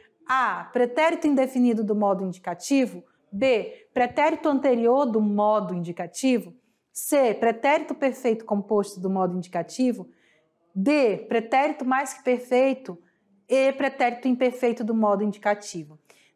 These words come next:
Todos esses verbos anunciou, fez, confirmou, revelou e res-, ressa-, é, como é que é a tradução, gente? É,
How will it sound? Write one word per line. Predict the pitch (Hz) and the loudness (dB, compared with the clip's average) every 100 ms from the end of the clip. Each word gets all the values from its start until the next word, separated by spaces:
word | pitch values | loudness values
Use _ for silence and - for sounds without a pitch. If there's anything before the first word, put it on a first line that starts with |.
| - | -2
Todos | 349 403 339 | 2 2 2
esses | 349 320 302 247 | 2 0 -2 2
verbos | 220 190 185 185 | 2 2 -2 -4
anunciou, | 180 202 294 - 302 269 262 214 170 - | -4 0 -2 0 0 2 2 2 -2 -10
fez, | - - 262 269 254 196 - - _ | -20 -2 2 4 4 0 -4 -12 _
confirmou, | - 247 320 320 285 247 233 226 175 - | -2 0 0 -2 0 2 2 0 -2 -8
revelou | - 202 277 285 285 233 226 190 - - _ - | -2 2 2 0 0 4 4 2 -4 -20 _ -2
e | 277 | 0
res-, | 247 294 339 349 349 - - _ _ | 0 2 2 0 -2 -12 -16 _ _
ressa-, | - 262 302 320 311 - - 240 208 185 | 0 2 4 2 2 -2 -2 0 0 -2
é, | 185 190 185 185 180 175 175 170 _ _ _ - - _ _ _ _ _ | -2 2 4 4 2 -2 -10 -16 _ _ _ -20 -20 _ _ _ _ _
como | - 214 | -2 0
é | 214 | 0
que | |
é | 214 | 0
a | |
tradução, | 196 202 180 - - 233 233 | -2 -2 -4 -6 -4 -2 -2
gente? | 196 180 175 196 | -4 -8 -8 0
É, | 185 170 165 | 0 0 -4